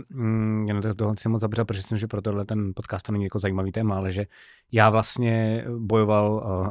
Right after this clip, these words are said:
a dobojoval jsem vlastně s nějakým vyhořením u D N Dčka, ale vlastně jsem cítil už i nějakou dobu, že vlastně kdykoliv jsem hrál s kamarádama, který mě baví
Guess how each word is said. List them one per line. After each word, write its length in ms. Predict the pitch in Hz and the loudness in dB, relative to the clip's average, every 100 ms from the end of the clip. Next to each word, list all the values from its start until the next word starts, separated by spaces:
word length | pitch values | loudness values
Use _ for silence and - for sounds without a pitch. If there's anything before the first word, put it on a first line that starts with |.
| 104 | -2
a 40 | |
dobojoval 500 | 95 92 107 104 101 | -2 0 0 2 0
jsem 160 | - 107 | 0 -2
vlastně 300 | 104 101 107 | -2 -4 -4
s 40 | |
nějakým 220 | 104 101 | -4 -2
vyhořením 380 | 110 110 110 110 113 | 0 0 2 0 -2
u 140 | 110 | -2
D 140 | 110 | 0
N 80 | 117 | 0
Dčka, 380 | 98 92 - 101 | 0 -4 -6 -4
ale 200 | 127 113 | -2 -2
vlastně 260 | 104 - 113 | -2 -4 -6
jsem 160 | 127 | -4
cítil 340 | 117 120 117 123 | -4 -4 -2 -4
už 120 | - | -2
i 40 | |
nějakou 240 | 127 110 143 | 0 2 0
dobu, 260 | 113 104 - - - - - | 0 0 -2 -12 -20 -16 -6
že 60 | |
vlastně 160 | 120 123 | -2 0
kdykoliv 220 | 113 127 | 0 -2
jsem 120 | 113 123 | -2 0
hrál 180 | 127 | 0
s 100 | 110 | 0
kamarádama, 500 | - 107 110 117 120 | -4 -2 0 2 0
který 120 | 120 127 | -2 0
mě 80 | 117 | 0
baví 340 | 95 107 165 | 0 -2 -6